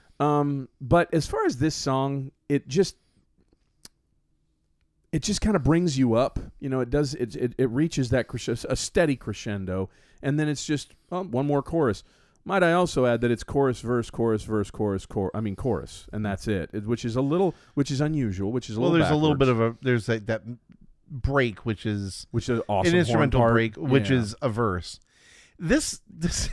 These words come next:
Speaker 2: <laughs> this song is like an episode of, like, The White Lotus. Like, everyone is hateable. <laughs> Like,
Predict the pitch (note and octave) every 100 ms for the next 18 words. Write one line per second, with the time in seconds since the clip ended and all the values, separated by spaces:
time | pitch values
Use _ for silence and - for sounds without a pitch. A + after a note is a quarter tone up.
0 | - C3 - - - D#3+ D#3+ - A3+ F4
1 | A#3 C3+ B2+ B2+ - _ - B2+ B2 D#3+
2 | E3 C#3+ D3+ C3+ A#2+ A2 G2 G#2+ G#2 F#2+
3 | - _ _ _ _ B2 A#2+ A2+ D3 A2
4 | A#2 B2+ E2+ D2+ - - _ _ _ -
5 | C3+ D#3 G3+ G#3+ F3+ C3+ A2+ C3 A2 -
6 | - _ - G#3+